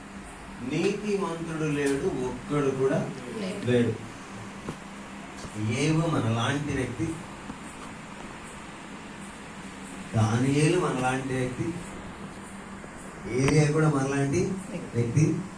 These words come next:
Speaker 1: భూమి మీద ఎవ్వరూ నీతిమంతులు లేరు. ఆయన రక్తం ద్వారా మాత్రమే మనం అందరము నీతిమంతులుగా తీర్చబడవలసిన వారం, అంతే. That's all. ఏమంటారు మీరు? ఎవరు లేరు.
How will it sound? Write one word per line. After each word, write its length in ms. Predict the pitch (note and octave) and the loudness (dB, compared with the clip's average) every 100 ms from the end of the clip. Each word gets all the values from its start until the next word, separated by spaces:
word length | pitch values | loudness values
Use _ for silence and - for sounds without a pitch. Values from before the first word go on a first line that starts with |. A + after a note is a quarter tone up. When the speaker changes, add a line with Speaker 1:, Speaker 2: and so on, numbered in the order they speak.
| - - - - - - | -12 -12 -12 -12 -12 -4
Speaker 1:
భూమి 320 | C3+ E3 F#3 F#3 | 0 4 4 4
మీద 220 | F#3+ E3+ | 4 4
ఎవ్వరూ 440 | D3 C#3+ F3+ A3 | 2 2 4 6
నీతిమంతులు 540 | G#3+ F#3+ F#3 F3 E3+ D#3+ | 6 4 4 2 2 2
లేరు. 360 | D3+ D#3 - - - - - - - - - | 2 2 0 -4 -8 -12 -12 -12 -12 -4 0
ఆయన 580 | F3+ G3 F#3+ G3+ G3 | 2 4 4 2 2
రక్తం 500 | F3+ D#3 - F3+ E3+ | 2 0 -2 0 2
ద్వారా 380 | D#3 D3 D3 C#3+ | 4 4 4 4
మాత్రమే 840 | C3+ C3+ C3 C3+ - D#3 D#3 D#3+ | 2 0 -2 -4 -4 -2 0 0
మనం 560 | G3 F#3 D3 C#3 C3+ C3 | 0 0 0 0 0 0
అందరము 680 | C3 C#3 D3 D#3 D#3 G3 D3 | 0 2 4 4 4 2 2
నీతిమంతులుగా 1040 | B2 C#3 D3 D#3 C#3 C3 B2+ B2 - - C3 | 2 2 2 4 2 2 0 2 0 0 0
తీర్చబడవలసిన 1000 | B2 B2 - A#2+ A2+ A#2 A2+ A2+ - B2+ | 0 0 -2 0 2 2 2 0 -2 0
వారం, 340 | A2 A2 A2 | 4 8 8
అంతే. 240 | A2+ - A2 | 8 6 2
That's 340 | - A2+ G#2+ | 4 0 0
all. 240 | - G#2+ - - - - - - - - - - - - - | 0 0 -4 -10 -12 -12 -12 -14 -14 -14 -14 -14 -14 -12 0
ఏమంటారు 320 | F3 F#3+ D#3+ | 4 6 6
మీరు? 200 | G#2 G2+ - - - - - - - - A#2 | 4 0 -2 -6 -10 -12 -12 -14 -14 -12 -4
ఎవరు 240 | - D#3+ | 2 6
లేరు. 300 | E3 E3 A2+ | 8 8 6